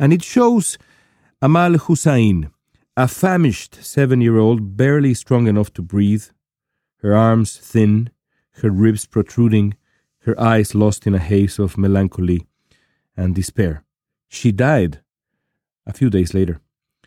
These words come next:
Now, the Central American migrant crisis has its own name, its own face to mourn. Seven-year-old Jacqueline Cal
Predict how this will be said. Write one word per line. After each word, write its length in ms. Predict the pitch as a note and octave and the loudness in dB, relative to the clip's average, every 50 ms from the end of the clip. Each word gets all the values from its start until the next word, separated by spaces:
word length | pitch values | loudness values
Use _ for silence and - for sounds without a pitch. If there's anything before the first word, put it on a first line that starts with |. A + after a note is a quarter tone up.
| _ _ _ _ _ _ - | _ _ _ _ _ _ -2
Now, 440 | E3 G#3 A3+ G3+ F3+ F3+ G#3 G3 - - | -2 0 2 2 2 2 0 0 -4 -4
the 180 | - C#3+ C#3+ D#3+ | -2 0 0 0
Central 420 | D3 - G#3 A3+ A3 - G#3+ G3 | 0 2 0 0 0 0 0 2
American 460 | E3+ D#3+ E3 E3+ E3+ D#3 - D#3+ C#3+ C3+ | 2 2 2 2 2 2 2 2 2 4
migrant 540 | C3 C#3 D3+ E3+ G3+ A#3+ G3+ A#3 A#3 G#3 | 4 4 4 2 0 -2 -2 -2 -2 -4
crisis 580 | - - E3 C#3+ C3 A#2+ - - C#3 C3 - - | -2 -2 0 0 0 -2 -2 -2 -4 -4 -4 -8
has 680 | - A#2+ D3+ C#3+ D3 C#3+ C3 - - - - - - _ - | -6 -2 0 0 0 0 -2 -6 -10 -20 -20 -20 -18 _ -6
its 220 | C#3+ B2+ - - - | -6 -6 -6 -8 -2
own 240 | D#3+ E3+ F#3 F3+ E3 | 0 2 2 2 2
name, 360 | E3 E3+ D#3+ B2+ F#2 D#2 C#2+ - _ _ _ _ _ _ _ - | 2 2 2 2 0 -2 -6 -10 _ _ _ _ _ _ _ -4
its 260 | - A#2+ - - - | -4 -4 -4 -2 0
own 200 | E3 D#3+ E3 D#3 | 2 2 2 2
face 460 | C#3 - - F3+ F3+ E3+ D#3 A2 - - | 0 -2 -2 0 0 0 0 -2 -6 -4
to 120 | - B2 | -4 -2
mourn. 400 | G#2 G2 G2+ F#2 E2 C#2 C2+ - _ _ _ _ _ _ _ _ _ _ _ _ _ _ _ _ | 0 0 0 -2 -2 -6 -10 -18 _ _ _ _ _ _ _ _ _ _ _ _ _ _ _ _
Seven-year-old 960 | - - - - A#3+ B3 A#3 B3+ A#3 G3+ F3+ F#3 E3+ D#3+ D3+ D#3 D3+ C#3+ A#2+ | -18 -8 -4 -2 -2 0 0 0 2 2 2 4 4 4 4 4 2 2 0
Jacqueline 560 | G2+ E3 F3+ F#3 - - F3 E3 E3 D#3+ D3+ | 0 0 0 0 0 0 0 2 2 0 0
Cal 600 | - - D3+ C3 A#2+ A2 G2+ F#2+ G2 A#2+ D3 C3+ | 0 0 0 2 2 2 0 0 0 -2 -4 -6